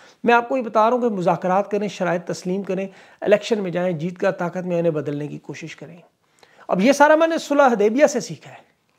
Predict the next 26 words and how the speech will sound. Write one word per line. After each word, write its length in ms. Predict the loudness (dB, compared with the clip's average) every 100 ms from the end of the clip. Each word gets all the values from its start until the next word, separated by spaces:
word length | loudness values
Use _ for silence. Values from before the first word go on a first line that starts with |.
| _ 2
मेरी 260 | 4 4
अपनी 220 | 2 2
इसमें 200 | -2 -2 0
राय 200 | 2 0
नहीं 120 | -4
है। 60 | 0
आप 220 | 2 4
देख 220 | 2 2
लें, 80 | 2
आप 140 | 0 0
तो 80 | -6
मैंने 140 | -6
सारा 240 | -6 -4 -4
बताया, 300 | -4 -6 -6
आप 140 | -8
खुद 120 | -8
बताएं। 260 | -10 -12 -14 _ -20 _ -2
इमरान 340 | 2 4 2
खान 220 | 0 -2
की 120 | -2 -6
ज़िंदगी 460 | -4 -4 -2 -4
इस 160 | -6 -10
वक्त 120 | -14
सबसे 280 | -16 -16 -20
अहम 260 | -20 -20
है, 140 | -20